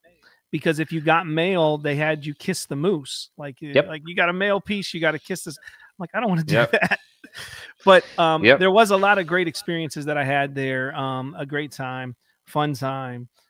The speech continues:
Speaker 1: Uh, you know, even though I wasn't a Christian at, at that age, seeds were planted throughout my life. And that was one of those places where seeds were planted.
Speaker 2: Yeah.
Speaker 1: And, uh, it just, it brings back a lot of memories, you know, so.
Speaker 2: Yeah.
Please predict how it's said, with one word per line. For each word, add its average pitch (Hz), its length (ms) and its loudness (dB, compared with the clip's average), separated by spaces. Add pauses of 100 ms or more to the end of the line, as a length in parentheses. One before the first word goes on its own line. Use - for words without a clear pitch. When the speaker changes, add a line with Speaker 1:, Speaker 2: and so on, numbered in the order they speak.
(140)
Speaker 1:
Uh, 120 500 -8
you 135 200 -10
know, 123 400 -10 (240)
even 147 240 -6
though 143 80 0
I 139 60 2
wasn't 139 280 -2
a - 20 -10
Christian - 420 -4
at, 143 180 -4
at 135 180 -8
that 131 200 -2
age, 143 480 -4 (180)
seeds 165 380 -2
were 131 140 -8
planted 131 680 -6
throughout 123 280 -10
my 117 160 -8
life. 123 400 -6
And 120 120 -14
that 117 140 -12
was 127 140 -14
one 123 100 -12
of 117 80 -12
those 120 140 -14
places 127 400 -16
where 123 100 -18
seeds 131 320 -8
were 127 80 -20
planted. 120 460 -12 (240)
Speaker 2:
Yeah. 90 260 6
Speaker 1:
And, 127 320 -4
uh, 120 320 -4
it 160 80 -8
just, 135 400 -6
it - 80 -12 (240)
brings 165 200 4
back 139 160 0
a 156 40 2
lot 135 140 2
of 123 40 -4
memories, 120 540 -6 (100)
you 147 100 -10
know, 113 180 -10 (180)
so. - 180 -20 (760)
Speaker 2:
Yeah. 98 160 0